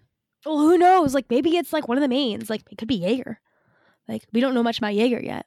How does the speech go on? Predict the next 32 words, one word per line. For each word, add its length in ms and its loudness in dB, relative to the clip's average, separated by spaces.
Or, 400 0
you 100 -4
know, 220 -2
it 120 -4
could 180 -2
be 520 -2
Nico. 420 0
Like, 140 -4
Nico 400 -4
could 200 -12
be. 220 -10
Like, 180 -14
maybe 180 -8
Nico's 460 -4
just, 280 -10
like, 220 -8
playing, 480 -4
you 60 -6
know, 120 -4
maybe 220 -6
Nico's, 380 -4
like, 160 -8
very 300 -4
intelligent. 540 -10
Or 520 4
it 80 -4
could 160 -8
be, 580 0
you 160 -2
know, 120 -2
the 100 -6
girl. 360 -2